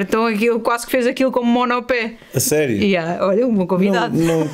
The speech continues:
Speaker 2: não, nunca ouvi falar, por acaso, shout out, Diogo o quê?
Speaker 1: O Diogo Tavares, grande Diogo.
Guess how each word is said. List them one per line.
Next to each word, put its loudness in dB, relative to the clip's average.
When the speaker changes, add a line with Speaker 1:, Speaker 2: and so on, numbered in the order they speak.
Speaker 2:
não, 2
nunca -4
ouvi 0
falar, -2
por -4
acaso, -2
shout -2
out, -4
Diogo 2
o -6
quê? -2
Speaker 1:
O -2
Diogo 0
Tavares, 0
grande 2
Diogo. 0